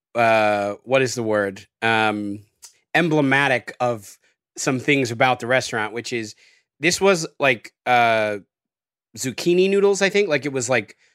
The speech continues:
vegetable noodles with a carbonara. And I didn't think it was that good, which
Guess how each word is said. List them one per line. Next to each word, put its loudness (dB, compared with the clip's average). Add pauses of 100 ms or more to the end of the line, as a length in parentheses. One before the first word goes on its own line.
(140)
vegetable 0
noodles -2 (460)
with 0
a 0
carbonara. 2 (520)
And 0 (460)
I 2
didn't 0
think -2
it -4
was -4
that 2
good, -2
which -8